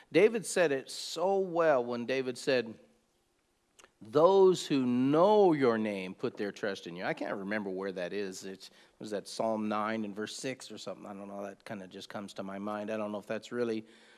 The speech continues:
where it is, but, uh, you know, "Those who know your name,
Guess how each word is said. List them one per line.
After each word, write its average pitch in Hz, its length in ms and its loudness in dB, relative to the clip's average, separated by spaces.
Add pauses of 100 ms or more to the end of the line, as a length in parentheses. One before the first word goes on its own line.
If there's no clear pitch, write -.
(120)
where 127 260 6
it 123 60 4
is, 131 360 4
but, 120 440 2
uh, 107 460 -2 (1080)
you 135 80 -2
know, 120 140 -2
"Those 170 440 6
who 156 120 2
know 151 560 8
your 139 200 6
name, 107 440 0